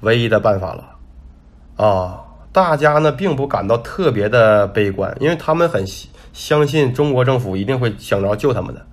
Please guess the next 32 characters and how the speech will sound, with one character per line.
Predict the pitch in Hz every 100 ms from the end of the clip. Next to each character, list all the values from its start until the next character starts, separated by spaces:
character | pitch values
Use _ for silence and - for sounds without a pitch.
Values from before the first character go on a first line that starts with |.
| -
啊。 | 110 98 87 - - - - - - -
那 | 196
么 | 202
按 | 208 190
照 | 170
规 | 160 156
定 | 180 127
啊， | - - -
这 | 190
个 |
德 | 165 175
宝 | 160
轮 | 113 127
每 | 123 98
天 | 95 160 196
得 | 143 98
跟 | 131 143
广 | 120 101
州 | 117 147
总 | 120 101
部 | 135
联 | 101 98
络 | 135 131
一 | 95
次， | - 92 - - - - - - - -
得 | 107
报 | 104 151
告 | 139 131
船 | 113 104
的 | 113
方 | 101
位 | 101 95